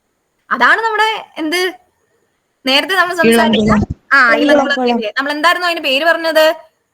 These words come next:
Speaker 2: മിശ്രഭാഷാവാദം.
Speaker 1: ആ, മിശ്രഭാഷാവാദം.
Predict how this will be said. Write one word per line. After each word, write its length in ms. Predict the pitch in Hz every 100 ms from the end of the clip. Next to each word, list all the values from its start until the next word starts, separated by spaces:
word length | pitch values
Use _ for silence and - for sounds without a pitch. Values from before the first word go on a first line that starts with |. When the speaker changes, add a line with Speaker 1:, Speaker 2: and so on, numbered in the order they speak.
| _ _ _ _ _ _ _ _ _ _ _ _ _ _ _ -
Speaker 2:
മിശ്രഭാഷാവാദം. 920 | 285 285 302 294 277 - 269 240 269 -
Speaker 1:
ആ, 160 | 214
മിശ്രഭാഷാവാദം. 960 | 233 302 247 277 226 190 208 202 202